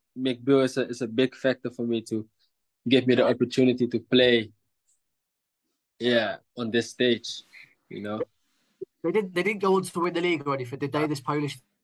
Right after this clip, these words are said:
Speaker 2: team, or they didn't go on to do something well?
Speaker 1: Sorry?
Speaker 2: The, the, the Poland team,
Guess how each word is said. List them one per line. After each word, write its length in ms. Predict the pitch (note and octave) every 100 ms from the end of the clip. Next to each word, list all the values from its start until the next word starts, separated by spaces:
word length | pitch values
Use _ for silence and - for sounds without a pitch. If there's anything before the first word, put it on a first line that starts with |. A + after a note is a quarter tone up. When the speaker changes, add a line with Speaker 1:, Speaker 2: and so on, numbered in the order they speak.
| _ -
Speaker 2:
team, 260 | D3+ D3+
or 240 | C#3 C3 B2+
they 60 |
didn't 180 | D3 D3
go 160 | D3+ C#3+
on 100 | D#3
to 140 | -
do 160 | B2+ C#3
something 340 | C3+ C3+ C3+ - _ _
well? 320 | B2+ D3 D#3+ D3+
Speaker 1:
Sorry? 300 | D#3 G#3 G4+ _ _ _ _ _ _ _ _
Speaker 2:
The, 100 | D#3+
the, 140 | D#3+ G3
the 140 | G3
Poland 420 | F#3 A3 G#3+ F#3
team, 380 | C#3+ F3 D3+ C3+